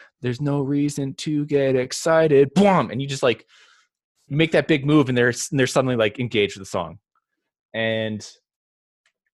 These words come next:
it's a long song. It's a long jam. Like, I have to admit, it's, it's a long jam. But, uh, I think the instrumentation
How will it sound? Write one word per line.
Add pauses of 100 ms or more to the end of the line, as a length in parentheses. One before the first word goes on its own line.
(500)
it's
a
long
song.
It's
a
long
jam.
Like,
I
have
to
admit,
it's,
it's
a
long
jam. (440)
But, (800)
uh, (280)
I
think (140)
the
instrumentation